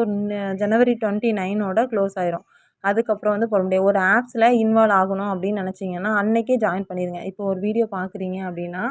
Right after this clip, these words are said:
அது வந்து கிட்டத்தட்ட லாங் டேர்ம் அப்படின்னா ஓரளவு நம்ம யோசிக்க வேண்டாம். கிட்டத்தட்ட எப்படியும் ஒரு த்ரீ மந்த் கிட்ட போகும். அந்த மாதிரி ஆப்ஸாக தான் இருக்கும். த்ரீ, சிக்ஸ் மந்த் போகும். ஆனா மேக்ஸிமம் நம்ம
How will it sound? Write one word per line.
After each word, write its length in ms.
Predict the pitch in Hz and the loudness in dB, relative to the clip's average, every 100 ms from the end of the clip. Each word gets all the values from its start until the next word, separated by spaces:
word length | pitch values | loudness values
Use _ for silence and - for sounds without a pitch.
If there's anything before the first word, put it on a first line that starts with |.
| 262 _ _ _ - | -8 _ _ _ -4
அது 120 | 220 | 0
வந்து 200 | 220 226 | 2 0
கிட்டத்தட்ட 420 | 240 220 208 208 247 254 220 | 0 0 0 0 4 8 8
லாங் 300 | 202 196 220 | 8 4 2
டேர்ம் 260 | 226 226 214 | 0 0 0
அப்படின்னா 360 | 180 185 220 294 | -2 0 0 0
ஓரளவு 360 | 247 202 208 220 | 2 4 4 2
நம்ம 180 | 196 196 | 0 -2
யோசிக்க 380 | 208 214 202 190 | -2 -4 -6 -4
வேண்டாம். 340 | 175 170 - _ _ - | -4 -6 -10 _ _ -10
கிட்டத்தட்ட 340 | 196 190 196 | -8 -4 -2
எப்படியும் 260 | 220 196 208 | -2 0 0
ஒரு 120 | 208 | -2
த்ரீ 160 | 202 220 | 0 2
மந்த் 240 | 214 214 214 | 2 0 -2
கிட்ட 200 | 202 208 | -4 -4
போகும். 400 | 208 208 202 214 226 _ _ _ 208 | 0 0 2 -2 -4 _ _ _ -2
அந்த 140 | 214 | 2
மாதிரி 200 | 214 226 | 4 4
ஆப்ஸாக 300 | 226 202 214 | 4 2 0
தான் 140 | 208 208 | 2 2
இருக்கும். 300 | 202 208 - | 0 -4 -8
த்ரீ, 180 | - 226 220 | -2 0 0
சிக்ஸ் 280 | 220 233 247 | -2 -6 -2
மந்த் 220 | 269 302 | -2 -2
போகும். 380 | 240 233 233 254 | 2 2 2 0
ஆனா 200 | 254 233 | 2 2
மேக்ஸிமம் 460 | 247 226 247 311 294 | 4 2 0 -4 -2
நம்ம 200 | 226 | 0